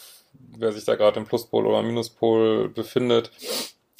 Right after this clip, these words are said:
als auch in ganz normalen Beziehungen. Vielleicht fangen wir da mal an. Äh, ja, beim ganz normalen Beziehungsstreit, was da immer gerne, äh, ja, was weiß ich, dann sagt man, „Ja, du hast ja gestern“,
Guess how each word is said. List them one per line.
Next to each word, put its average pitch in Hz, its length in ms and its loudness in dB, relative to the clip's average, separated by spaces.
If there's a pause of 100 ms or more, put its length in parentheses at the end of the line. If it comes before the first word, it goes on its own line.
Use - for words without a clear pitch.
als 127 380 4
auch 120 280 8
in 117 140 -2
ganz 117 180 -2
normalen 113 380 0
Beziehungen. 117 420 -4
Vielleicht 110 240 -4
fangen 113 140 -2
wir 113 80 2
da 110 100 4
mal 113 140 0
an. 127 400 -4
Äh, 110 520 2
ja, 107 140 2
beim 107 220 0
ganz 110 160 -4
normalen 107 320 0
Beziehungsstreit, - 2000 0
was 117 140 -2
da 117 100 2
immer 117 200 2
gerne, 113 560 2 (640)
äh, 110 480 6 (160)
ja, 113 340 4 (460)
was - 180 -12
weiß 107 140 -8
ich, 117 140 -12
dann 107 120 -2
sagt 104 220 -2
man, 104 120 -6
„Ja, 107 340 4
du 107 160 -4
hast 110 160 0
ja 110 180 4
gestern“, 104 680 -4